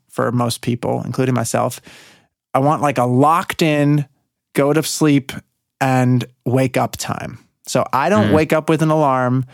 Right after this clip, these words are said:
Speaker 1: uh, and I go to sleep at various different times. So that means, like, maybe we say, you know, I, you can set your own, but for me, it might be, uh, ten, ten o'clock in bed,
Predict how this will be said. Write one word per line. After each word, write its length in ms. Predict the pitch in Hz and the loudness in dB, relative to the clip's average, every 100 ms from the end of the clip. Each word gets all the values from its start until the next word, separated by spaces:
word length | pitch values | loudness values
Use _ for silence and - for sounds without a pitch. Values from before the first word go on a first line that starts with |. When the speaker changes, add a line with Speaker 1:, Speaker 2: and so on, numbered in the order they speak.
| - - - _ - | -18 -20 -20 _ -2
Speaker 1:
uh, 240 | 127 127 | 0 0
and 120 | - 127 | 0 2
I 80 | 135 | 4
go 100 | 156 | 2
to 60 | |
sleep 240 | 156 147 131 | 2 0 0
at 80 | 117 | 0
various 340 | 127 131 131 | 0 0 0
different 280 | 131 127 120 | -2 -2 -2
times. 260 | 123 117 120 | -2 -4 -2
So 60 | |
that 180 | 131 139 | -2 0
means, 300 | 151 147 131 | 0 0 0
like, 260 | 123 117 - - - _ - | -2 -2 -10 -20 -20 _ -4
maybe 340 | 135 143 143 135 | 0 2 2 2
we 120 | 131 | 2
say, 560 | - 131 123 117 113 - _ _ _ | 0 0 0 -2 -4 -8 _ _ _
you 80 | 131 | -2
know, 220 | 127 110 | 0 -2
I, 200 | 110 131 - - | -2 -4 -6 0
you 160 | 160 180 | 2 2
can 100 | 202 | 2
set 160 | 208 | 2
your 180 | 156 135 | 2 2
own, 300 | 147 110 123 | 2 0 -2
but 160 | 127 123 | -2 0
for 120 | 156 | 4
me, 240 | 165 202 | 4 4
it 60 | 185 | 4
might 260 | 156 147 - | 0 -2 2
be, 380 | 139 135 127 127 - _ _ _ - | 2 4 0 -4 -20 _ _ _ -4
uh, 180 | 117 127 | -4 -2
ten, 680 | - 170 180 185 180 180 170 - _ _ - | -2 0 2 2 2 0 -2 -8 _ _ -6
ten 180 | 175 196 | -2 -2
o'clock 400 | 202 185 180 - | -2 -2 -2 -4
in 180 | 160 160 | 0 2
bed, 320 | 143 143 151 | 2 0 -2